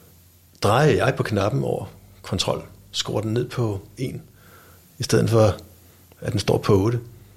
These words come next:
Øh, og, og, og sige, "Det er det allerbedste, du helt bevidst skal gøre for dig selv. Og du ved det godt." <laughs>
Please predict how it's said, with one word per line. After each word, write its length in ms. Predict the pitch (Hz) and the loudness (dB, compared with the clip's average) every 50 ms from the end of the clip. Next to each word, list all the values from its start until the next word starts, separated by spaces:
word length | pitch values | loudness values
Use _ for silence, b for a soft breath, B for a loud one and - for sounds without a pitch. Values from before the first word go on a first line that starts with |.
| b b b b b b - - - - - | b b b b b b -20 -18 -12 -2 2
Øh, 300 | 117 113 117 113 107 - | 4 4 4 4 4 2
og, 340 | - 107 107 107 104 101 - | 4 4 4 4 4 4 4
og, 360 | 110 110 107 107 107 107 - | 4 4 6 6 6 4 4
og 240 | 120 120 117 120 113 | 2 2 0 2 2
sige, 180 | - - 110 | 0 0 2
"Det 180 | - 135 127 - | 2 4 4 6
er 60 | 127 | 4
det 100 | 120 - - | 4 4 2
allerbedste, 640 | 143 156 151 135 131 - - 113 117 117 - 135 117 - - - - - - - - - | 2 2 2 0 -4 -4 -4 -2 -2 -2 -2 -4 -8 -10 -12 -18 -20 -20 -20 -20 -8 -2
du 100 | - 123 | 0 2
helt 220 | 113 139 156 - | 2 2 0 0
bevidst 260 | - 123 113 117 117 - | -2 0 2 2 2 2
skal 140 | - 120 | 0 0
gøre 160 | - 110 107 107 | -2 -2 -4 -4
for 80 | - | -4
dig 100 | 104 98 | -4 -2
selv. 200 | - 131 - 80 - - B B B B B B B B B B B B B B B B B - - | -2 -2 -2 -2 -6 -12 B B B B B B B B B B B B B B B B B -10 -4
Og 80 | 107 | 0
du 60 | 117 | 2
ved 120 | 107 123 160 | 4 6 6
det 80 | 165 | 6
godt." 260 | - - 120 - - - - - b b b b b b b b - - - | 6 4 2 0 -4 -10 -18 -20 b b b b b b b b -20 -16 -4
<laughs> 200 | - 113 123 110 | 2 2 4 4